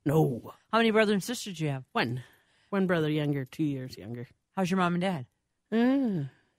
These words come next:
Speaker 1: it's, you know, they're
Speaker 2: I
Speaker 1: older,
Speaker 2: know.
Speaker 1: yeah.
Speaker 2: Tell me about it.
Speaker 1: Yeah.
Speaker 2: I have an older, I, I, she hates it when I say how old she is. She's gonna be ninety-three.
Speaker 1: N-, wow. Well, good for her.
Speaker 2: Oh, my God.
Speaker 1: You just went on a big trip with her to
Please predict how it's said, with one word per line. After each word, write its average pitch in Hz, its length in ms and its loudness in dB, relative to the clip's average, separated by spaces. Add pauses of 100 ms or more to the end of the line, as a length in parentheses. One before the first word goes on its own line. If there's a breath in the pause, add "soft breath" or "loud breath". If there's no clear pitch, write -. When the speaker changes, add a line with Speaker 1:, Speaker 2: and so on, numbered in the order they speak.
(160)
Speaker 1:
it's, - 240 -6
you 240 80 2
know, 202 360 2 (120)
they're 190 240 -4 (1120)
Speaker 2:
I 214 180 10
Speaker 1:
older, 262 100 8
Speaker 2:
know. 311 240 12
Speaker 1:
yeah. 185 60 4
Speaker 2:
Tell 254 200 10
me 339 140 6
about 202 320 6
it. 208 100 4
Speaker 1:
Yeah. 202 400 4
Speaker 2:
I 233 200 10
have 254 260 6
an 196 80 2
older, 196 340 2
I, 196 240 4
I, 165 340 0
she 247 220 0
hates 269 240 2
it 240 60 -2
when 202 100 0
I 190 120 2
say 196 240 0
how 175 200 4
old 160 220 -2
she 220 140 -4
is. 226 180 0
She's 185 240 -8
gonna 185 160 -2
be 170 100 -2
ninety-three. 160 800 -4
Speaker 1:
N-, 185 140 -8 (100)
wow. 147 380 -2
Well, 156 160 2
good 160 200 -2
for 170 140 -4
her. 156 180 2
Speaker 2:
Oh, 185 280 0
my 127 340 -8 (140)
God. 139 420 -6 (160)
Speaker 1:
You 254 140 4
just 269 160 2
went 294 100 4
on 285 60 4
a 285 40 4
big 294 180 0
trip - 180 -2
with 285 100 2
her 180 140 4
to 160 100 -2